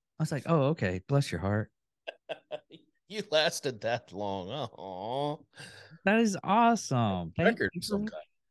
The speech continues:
Speaker 1: Yeah, it is actually, technically. <laughs> I think I'm the only one. I honestly,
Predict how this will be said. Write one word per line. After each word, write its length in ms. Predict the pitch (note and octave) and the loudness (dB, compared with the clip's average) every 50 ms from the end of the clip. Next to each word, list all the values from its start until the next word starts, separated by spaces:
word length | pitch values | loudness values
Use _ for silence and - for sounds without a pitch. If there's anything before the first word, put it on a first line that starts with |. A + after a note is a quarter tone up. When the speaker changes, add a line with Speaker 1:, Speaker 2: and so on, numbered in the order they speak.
| - - - | -6 0 4
Speaker 1:
Yeah, 120 | F3 D#3+ - | 4 4 4
it 200 | - G#2+ G#2+ G#2 | 4 4 4 6
is 320 | A2 A2+ B2+ B2 G#2+ F#2+ G#2 | 6 6 6 4 4 4 2
actually, 380 | G#2+ A#2+ A#2 - G#2 G2+ F#2+ | 0 0 0 -2 -2 -2 -2
technically. 500 | - A#2 A2 G#2+ G2 F2+ - G#2 F#2+ - - _ _ _ _ _ - - - | 0 -2 -2 -2 -4 -4 -4 -4 -4 -6 -8 _ _ _ _ _ -6 -2 -2
<laughs> 1600 | C#4 - - - - - - - - - - _ - - - - - - - - - - - - - - - F#3+ - - - - | 0 2 2 0 0 -2 -6 -16 -14 -14 -2 _ 0 0 2 0 -4 -2 -2 -2 -4 -4 -6 -10 -8 0 2 4 4 4 4 2
I 60 | G#3+ | 2
think 340 | G#3 - - - - D#3+ - - - | 2 0 -2 -2 -2 -2 0 2 2
I'm 200 | G3+ G3+ E3+ E3 | 2 4 6 6
the 160 | D3+ D3+ D#3+ | 8 8 6
only 220 | D#3+ - E3 D3+ D3+ | 6 4 4 4 6
one. 260 | C#3+ D3 D3+ D#3+ D#3+ - - - - A3 - - - | 6 8 6 6 4 2 -2 -2 0 0 0 2 2
I 140 | G#3 F3 E3 | 2 4 6
honestly, 360 | F3 E3+ D#3+ E3 E3+ D#3+ D3+ | 8 6 6 4 2 -2 -6